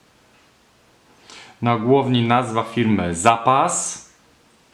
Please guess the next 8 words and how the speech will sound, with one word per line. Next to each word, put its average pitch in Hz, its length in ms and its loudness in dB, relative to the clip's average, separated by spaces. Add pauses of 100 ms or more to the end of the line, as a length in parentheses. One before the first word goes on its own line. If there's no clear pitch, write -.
(960)
a 113 140 0
z 107 140 -4
drugiej 117 640 0
N 131 240 0
C 117 360 -2
jedenaście 101 680 -2
L 85 100 -4
W. 113 380 -2